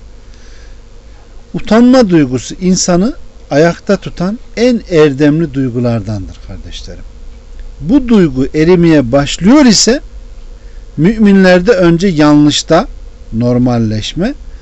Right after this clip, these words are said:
sonra yaptığının doğruluğuna inanma, sonra onu savunma ve daha sonra da onun bir inanç ve iman haline getirme duygusu yer alır. Tekrarlayayım mı sözümü?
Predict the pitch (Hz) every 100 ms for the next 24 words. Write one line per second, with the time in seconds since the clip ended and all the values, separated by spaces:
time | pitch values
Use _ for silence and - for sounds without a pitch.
0 | - - - 202 208 170 135 143 147 -
1 | 175 180 214 190 156 147 143 139 139 139
2 | 139 120 120 113 113 180 302 - - -
3 | - - - 196 202 165 131 143 135 117
4 | - 120 113 113 143 240 277 - - -
5 | 151 143 185 208 190 147 127 123 107 123
6 | 143 147 226 269 - - - 175 175 190
7 | 160 151 190 208 - 131 - 147 127 151
8 | 190 170 131 123 113 143 233 - - 135
9 | 127 147 135 151 117 107 104 - 110 90
10 | 87 - - - - - - - - -
11 | - - - - - - - 113 131 127
12 | 165 247 123 110 110 92 92